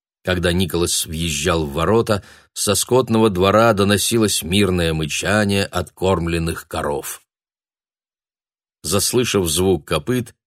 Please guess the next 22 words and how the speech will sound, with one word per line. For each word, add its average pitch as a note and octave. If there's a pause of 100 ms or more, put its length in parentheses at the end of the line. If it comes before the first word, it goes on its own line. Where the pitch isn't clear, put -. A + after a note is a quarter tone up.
(140)
из -
конюшни C#3+
выглянул B2+
конюх. C#2 (540)
Вечер F2+
был F2
такой E2+
тёплый, E2 (220)
что -
слуга F#2+
даже F#2+
не G2
натянул G2
рубахи. F#2+ (560)
Вид E2+
одинокого F2+
молодого F2+
всадника F#2
вовсе F2+
не G2
встревожил A2
его. D2